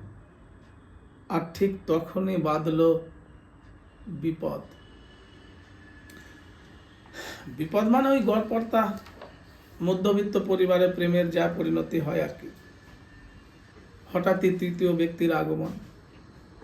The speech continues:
মধ্যবিত্ত পরিবার, সকলে একেবারে উঠে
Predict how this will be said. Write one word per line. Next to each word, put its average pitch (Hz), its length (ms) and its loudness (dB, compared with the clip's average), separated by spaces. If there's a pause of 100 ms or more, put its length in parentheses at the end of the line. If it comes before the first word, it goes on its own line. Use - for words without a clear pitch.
(1160)
মধ্যবিত্ত 233 600 6
পরিবার, 208 540 4 (500)
সকলে 190 420 2
একেবারে 180 400 2
উঠে 170 220 0